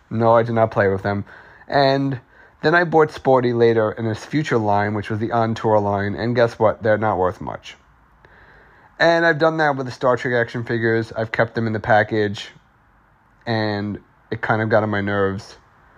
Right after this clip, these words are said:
because no, they're not worth much. And it's nice to buy stuff because you like them,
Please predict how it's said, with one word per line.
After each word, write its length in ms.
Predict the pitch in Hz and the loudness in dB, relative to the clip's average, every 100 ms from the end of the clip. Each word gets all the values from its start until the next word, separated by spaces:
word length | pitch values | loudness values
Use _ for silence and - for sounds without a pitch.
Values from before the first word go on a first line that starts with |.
| _ _ _ _ _ | _ _ _ _ _
because 640 | 113 - 98 95 92 - - _ _ _ _ _ _ _ _ - | -6 0 2 2 -2 -6 -16 _ _ _ _ _ _ _ _ 0
no, 240 | 165 147 | 2 2
they're 100 | 156 | 2
not 180 | 196 208 | 0 0
worth 240 | 202 196 | 0 -2
much. 240 | 113 101 - | -2 -2 -2
And 240 | 127 123 - _ _ _ _ _ - | -4 -4 -10 _ _ _ _ _ -4
it's 240 | 170 170 | -2 0
nice 240 | 175 180 190 | 2 2 2
to 120 | 185 | 2
buy 220 | 156 156 | 4 2
stuff 220 | 151 160 | 0 -4
because 240 | 147 143 131 | -4 -4 0
you 80 | 120 | 4
like 280 | 113 113 | 4 2
them, 360 | 123 117 120 113 | 0 0 0 -6